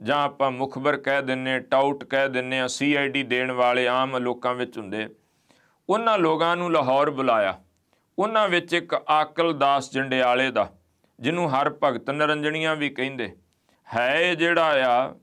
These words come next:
ਉਹ ਭਾਈ ਹੰਦਿਆਲ ਜੀ ਹੋਣਾ ਦੇ ਪਰਿਵਾਰ ਵਿੱਚੋਂ ਸੀ, ਜਿਹੜੇ ਬੜੇ ਮਹਾਨ ਗੁਰਸਿੱਖ ਹੋਏ ਭਾਈ ਹੰਦਿਆਲ ਜੀ। ਪਰ ਲੇਕਿਨ ਇਹੋ ਜਿਹੇ ਕਰਮ ਕਰਨ ਲੱਗ ਪਿਆ, ਨਾ ਉਹਦਾ ਹਰ ਭਗਤ ਨਰੰਜਣੀਆਂ ਸੀ, ਪਰ ਅਸਲ ਵਿੱਚ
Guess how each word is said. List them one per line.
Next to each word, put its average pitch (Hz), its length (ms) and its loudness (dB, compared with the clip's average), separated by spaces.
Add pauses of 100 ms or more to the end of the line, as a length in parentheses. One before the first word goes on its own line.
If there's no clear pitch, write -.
(500)
ਉਹ 170 160 -2
ਭਾਈ 143 300 2
ਹੰਦਿਆਲ 135 560 0
ਜੀ 170 160 0
ਹੋਣਾ 151 300 0
ਦੇ 147 160 0
ਪਰਿਵਾਰ 127 460 0
ਵਿੱਚੋਂ 135 340 -8
ਸੀ, 160 160 -6
ਜਿਹੜੇ 165 200 0
ਬੜੇ 139 240 0
ਮਹਾਨ 123 500 0
ਗੁਰਸਿੱਖ 135 480 -4
ਹੋਏ 113 160 -2
ਭਾਈ 113 280 -2
ਹੰਦਿਆਲ 107 440 -2
ਜੀ। 73 160 -16 (540)
ਪਰ 160 160 2
ਲੇਕਿਨ 160 420 0
ਇਹੋ 165 260 2
ਜਿਹੇ 160 160 -2
ਕਰਮ 151 560 -2 (320)
ਕਰਨ 170 260 2
ਲੱਗ 151 160 2 (120)
ਪਿਆ, 147 180 2
ਨਾ 147 240 2
ਉਹਦਾ 160 300 2
ਹਰ 127 220 2 (100)
ਭਗਤ 110 280 -2
ਨਰੰਜਣੀਆਂ 156 640 -2
ਸੀ, 107 340 -6 (340)
ਪਰ 165 220 0 (140)
ਅਸਲ 190 280 -2
ਵਿੱਚ 165 360 0